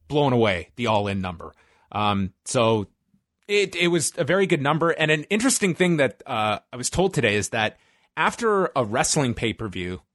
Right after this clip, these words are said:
like, I guess a notable wrestling show that Fight hosts, they'll sometimes do up to twenty percent on the replay buys,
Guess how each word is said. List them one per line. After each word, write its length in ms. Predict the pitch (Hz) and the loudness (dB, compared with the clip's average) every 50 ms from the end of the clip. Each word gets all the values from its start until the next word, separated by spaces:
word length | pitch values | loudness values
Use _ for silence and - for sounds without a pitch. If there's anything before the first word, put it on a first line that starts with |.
| _ _ | _ _
like, 240 | - 110 107 - _ | -10 -10 -10 -12 _
I 100 | - 127 | -14 -6
guess 200 | 113 151 151 - | -4 -4 -2 0
a 60 | 135 117 | 0 0
notable 420 | 107 120 123 127 123 107 107 98 | 2 2 2 2 2 0 -2 -2
wrestling 380 | 90 95 98 - - 110 95 90 | -2 -2 -2 -2 -2 -4 -4 -2
show 240 | - - 107 95 | -2 0 0 0
that 160 | 90 - - - | -2 -4 -6 -4
Fight 320 | - 127 113 107 - - | -2 -2 0 0 -2 -6
hosts, 420 | - 120 117 101 95 - - - - _ _ _ _ _ _ _ _ - | -2 0 0 0 0 -2 -6 -8 -10 _ _ _ _ _ _ _ _ -2
they'll 160 | 175 214 247 | 0 0 2
sometimes 440 | - 320 302 - 220 185 165 135 - | 2 0 0 2 0 0 0 0 0
do 140 | - 135 | 2 2
up 120 | 135 139 - | 2 2 0
to 100 | - 165 | -2 -2
twenty 400 | - - - 127 127 139 165 165 | -2 -2 0 0 0 2 2 0
percent 640 | - - 139 - - - 120 110 131 131 - - - _ _ _ _ _ _ _ - | 0 -2 -2 -2 0 0 0 0 0 -2 -6 -10 -14 _ _ _ _ _ _ _ -2
on 160 | 147 147 135 | 0 2 2
the 120 | 127 110 | 2 2
replay 520 | 101 117 165 226 196 - - 139 113 104 90 | 2 2 2 2 0 0 0 0 0 2 2
buys, 520 | 107 95 92 92 92 90 87 - - | 2 2 4 2 2 0 -2 -4 -6